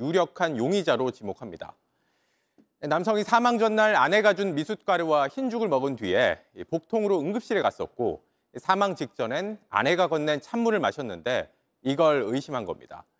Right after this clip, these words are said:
결국 아내는 니코틴 원액을 탄 음식물을 남편에게 먹여서 살해한 혐의로 재판에 넘겨졌습니다.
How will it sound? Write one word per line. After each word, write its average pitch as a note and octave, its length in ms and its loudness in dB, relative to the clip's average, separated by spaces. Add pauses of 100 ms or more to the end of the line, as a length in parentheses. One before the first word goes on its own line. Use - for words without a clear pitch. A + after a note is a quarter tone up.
(460)
결국 F#3 300 2
아내는 F3+ 500 2
니코틴 G3+ 460 -6
원액을 E3 400 0
탄 F3 220 -4
음식물을 C#3+ 680 -2
남편에게 D#3 540 -4
먹여서 F#2+ 680 -2 (300)
살해한 A3+ 640 0
혐의로 D3 560 -4 (100)
재판에 A2 320 -6
넘겨졌습니다. F#2+ 800 -6